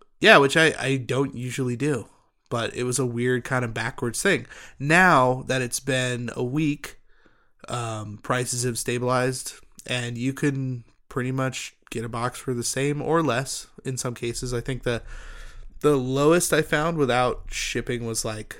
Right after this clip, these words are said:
one seventy-five. So, you know, you're saving twenty-five bucks. Um,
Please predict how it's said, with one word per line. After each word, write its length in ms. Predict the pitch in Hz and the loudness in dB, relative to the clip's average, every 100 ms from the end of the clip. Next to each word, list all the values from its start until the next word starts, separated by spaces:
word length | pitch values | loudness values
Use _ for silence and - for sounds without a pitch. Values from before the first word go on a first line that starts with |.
| - - | -20 -20
one 380 | - 120 117 113 | -8 -6 -4 -6
seventy-five. 1000 | 110 - 113 113 - 117 113 123 175 - - - - - - - - - - - - - - - | -8 -8 -8 -10 -6 -4 -2 -2 -4 -8 -18 -20 -20 -14 -12 -14 -18 -20 -18 -18 -16 -18 -18 -12
So, 160 | - 165 | 0 2
you 120 | 175 | 4
know, 120 | 170 | 0
you're 100 | 170 | 0
saving 500 | - 156 143 131 123 | 2 4 4 0 -6
twenty-five 460 | - 139 127 131 120 | -6 -4 -2 -2 -2
bucks. 440 | 110 135 - - - - - - - - - - - | -2 -4 -4 -8 -10 -20 -20 -20 -20 -20 -20 -16 -6
Um, 500 | 120 113 110 110 | -6 -4 -8 -10